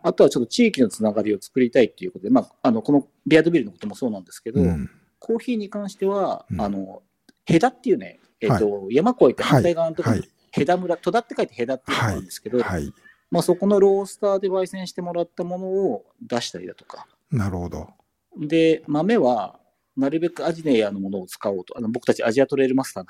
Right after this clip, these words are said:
Speaker 1: なので、
Speaker 2: あー、なるほど、なるほど。
Speaker 1: チームなんで、
Speaker 2: うん。
Speaker 1: ということで、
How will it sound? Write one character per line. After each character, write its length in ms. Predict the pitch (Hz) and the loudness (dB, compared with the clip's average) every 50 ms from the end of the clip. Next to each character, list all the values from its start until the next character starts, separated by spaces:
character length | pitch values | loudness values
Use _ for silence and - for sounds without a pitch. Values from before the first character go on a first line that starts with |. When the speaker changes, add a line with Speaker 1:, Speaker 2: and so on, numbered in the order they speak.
| - - | 0 0
Speaker 1:
な 60 | 127 | 0
の 20 | - | 2
で、 140 | - - | 4 4
Speaker 2:
あ 480 | 170 170 165 156 151 147 139 131 131 123 | 8 8 10 10 8 8 6 6 6 4
ー、 40 | 120 | 4
な 100 | 120 113 | 4 2
る 40 | 110 | 2
ほ 40 | 101 | 2
ど、 60 | 101 | 0
な 60 | 98 95 | 0 -2
る 40 | 90 | -4
ほ 20 | 92 | 0
ど。 60 | 101 | 2
Speaker 1:
チ 80 | 131 | 4
ー 20 | 131 | 4
ム 80 | 107 | 4
な 80 | 90 - | 2 0
ん 80 | 98 101 | -2 -4
で、 100 | 120 127 | -4 -4
Speaker 2:
う 20 | |
ん。 20 | - | 0
Speaker 1:
と 80 | - | 0
い 40 | - - | 0 2
う 40 | |
こ 100 | 170 170 | 2 0
と 120 | - 175 165 | 0 0 0
で、 380 | 170 175 170 147 110 - - | 0 0 2 0 0 -2 -6